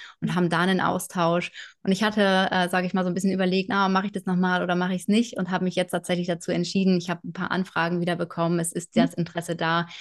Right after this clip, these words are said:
Speaker 1: Wir gehen tatsächlich in der nächsten, im nächsten Jahr in die zweite Runde für die Tarot-Ausbildung und da freue ich mich auch mega drauf. Das heißt, ähm, wenn da jemand Interesse hat, einfach, äh, über meine Webseite anschreiben und dann, äh,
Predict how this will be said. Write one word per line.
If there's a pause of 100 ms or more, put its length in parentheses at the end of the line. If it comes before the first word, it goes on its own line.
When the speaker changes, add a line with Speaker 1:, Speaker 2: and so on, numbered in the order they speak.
(200)
Speaker 1:
Wir
gehen
tatsächlich
in
der
nächsten,
im
nächsten
Jahr
in
die
zweite
Runde
für
die
Tarot-Ausbildung
und
da
freue
ich
mich
auch
mega
drauf. (360)
Das
heißt,
ähm,
wenn
da
jemand
Interesse
hat,
einfach,
äh,
über
meine
Webseite
anschreiben
und
dann,
äh,